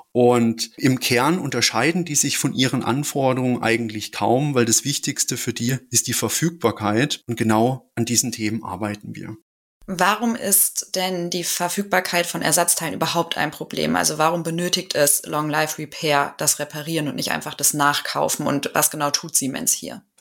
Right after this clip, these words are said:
Speaker 1: Bei Siemens und auch jedem anderen Hersteller ist es so, dass irgendwann der Tag kommt, an dem ein altes Produkt durch ein neues ersetzt wird. Und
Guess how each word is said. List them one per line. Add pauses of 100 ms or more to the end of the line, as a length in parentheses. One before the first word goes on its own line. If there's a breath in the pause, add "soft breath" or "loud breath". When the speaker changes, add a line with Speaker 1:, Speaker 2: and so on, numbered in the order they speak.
Speaker 1:
Bei
Siemens
und
auch
jedem
anderen
Hersteller
ist
es
so, (440 loud breath)
dass
irgendwann
der
Tag
kommt,
an
dem
ein
altes
Produkt
durch
ein
neues
ersetzt
wird. (160 soft breath)
Und